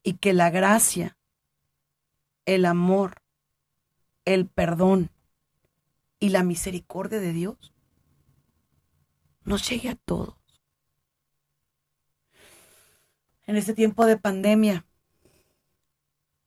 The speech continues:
lo que nos va a ayudar, lo que nos va a salvar, es agarrarnos fuertemente de su mano.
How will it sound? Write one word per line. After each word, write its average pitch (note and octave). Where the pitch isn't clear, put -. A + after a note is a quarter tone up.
lo F3
que F#3+
nos E3+
va F3
a -
ayudar, F3+
lo -
que F#3
nos E3+
va E3+
a -
salvar, F3
es -
agarrarnos F3+
fuertemente E3+
de E3+
su -
mano. E3+